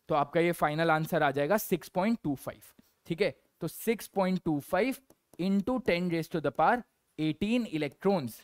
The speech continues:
किस में है? वन कूलम में। वन कूलम में इतने इलेक्ट्रॉन्स हैं, राइट? वन कूलम में इतने इलेक्ट्रॉन्स हैं। सबको चमका के नहीं, बहुत सिंपल था, राइट? एक ही फॉर्मूला यूज़ करना है। नोटेड सर?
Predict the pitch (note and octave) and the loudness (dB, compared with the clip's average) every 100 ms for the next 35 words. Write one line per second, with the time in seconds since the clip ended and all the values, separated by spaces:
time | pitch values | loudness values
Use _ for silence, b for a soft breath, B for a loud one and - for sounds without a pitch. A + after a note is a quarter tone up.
0 | _ _ _ _ F3+ - G#3 B3 A3 A#2+ | _ _ _ _ -6 -2 0 2 2 0
1 | - A#2+ C3+ C3+ C3+ A2+ G#2 G2 G2 _ | -8 -6 -4 -4 -6 -10 -10 -10 -14 _
2 | _ _ _ _ _ _ _ _ _ A#2 | _ _ _ _ _ _ _ _ _ -2
3 | C#3 G#3+ A3 F3+ D#3+ D#3 G#3 A#3+ G3 - | 2 4 4 2 2 2 0 0 -4 -4
4 | F3+ G3+ B3+ D#3+ D3+ C#3 _ D3+ D#3 D#3+ | 0 2 2 0 -2 -4 _ -4 0 -2
5 | - A2+ G2+ _ _ _ _ _ C#3 F3 | -4 -14 -18 _ _ _ _ _ 0 2
6 | G#3 - _ _ _ _ _ _ _ _ | 2 0 _ _ _ _ _ _ _ _
7 | _ - D#3 F#3 F3+ D#3+ D#3 G3+ A#3+ D#3+ | _ -4 0 2 2 2 2 0 -2 -4
8 | - E3 A3 - C#3 - C3+ A#2+ A#2+ - | -4 -2 -2 -4 -8 -6 -8 -8 -6 -2
9 | F3 A#3+ A#3 G#3+ G#3 A#3+ A#3+ A3+ A#3 B3 | 2 4 6 4 6 4 6 6 4 2
10 | D#3+ F3+ G#3 G#3+ G3 G#3 G#3+ - _ _ | 0 0 2 0 0 0 -2 -8 _ _
11 | _ _ - E3+ G3+ - - D#3 D#3 G3+ | _ _ -2 2 2 0 -4 -4 -2 -2
12 | F3 C#3+ D#3 A3 - _ - B2 A#2+ - | -2 -2 0 -2 -4 _ -16 -16 -16 -16
13 | G#2 G#2 - _ _ _ _ _ D3+ D3+ | -16 -16 -20 _ _ _ _ _ -10 -2
14 | F3+ E3 F3+ | -2 -2 -6